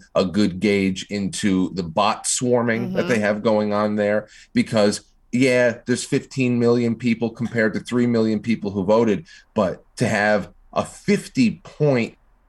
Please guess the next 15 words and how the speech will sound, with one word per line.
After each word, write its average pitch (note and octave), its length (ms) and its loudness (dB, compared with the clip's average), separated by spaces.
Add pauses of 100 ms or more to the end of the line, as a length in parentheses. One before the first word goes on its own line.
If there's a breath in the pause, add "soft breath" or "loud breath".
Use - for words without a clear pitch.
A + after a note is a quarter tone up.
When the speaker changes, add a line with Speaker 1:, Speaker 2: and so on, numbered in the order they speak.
(840)
Speaker 1:
disparity A#2 840 0 (420)
in A#2+ 280 2 (160)
mass D3 480 0
amnesty, F#2 720 -4 (360)
seventy-eight C#3 1040 0
to A2+ 100 -2
twenty-five C3 920 2
Speaker 2:
Oh, F#2+ 80 2
Speaker 1:
or C3 40 0
whatever G3 200 2
Speaker 2:
yeah. F#3 80 2
Speaker 1:
the F3+ 60 -2
hell A2+ 200 2
it G#2 60 0
is. G#2+ 120 0